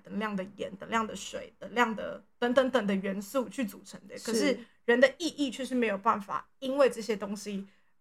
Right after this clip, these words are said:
Speaker 1: 而被定义下来的。就是你如果失去了灵魂，你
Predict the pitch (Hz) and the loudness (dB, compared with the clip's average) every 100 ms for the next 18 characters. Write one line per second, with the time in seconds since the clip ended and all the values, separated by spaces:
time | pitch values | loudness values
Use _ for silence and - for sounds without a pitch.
0 | _ - 202 240 - 220 220 202 190 - | _ -2 4 4 4 -6 -8 -12 -4 -4
1 | 101 - 120 - 262 247 240 311 302 277 | -4 -10 -18 -6 -4 0 4 4 4 2
2 | 311 262 285 277 247 196 202 208 - - | 4 4 4 4 4 4 -8 -8 -10 -12
3 | - _ _ _ 220 208 196 | -18 _ _ _ -2 -2 -2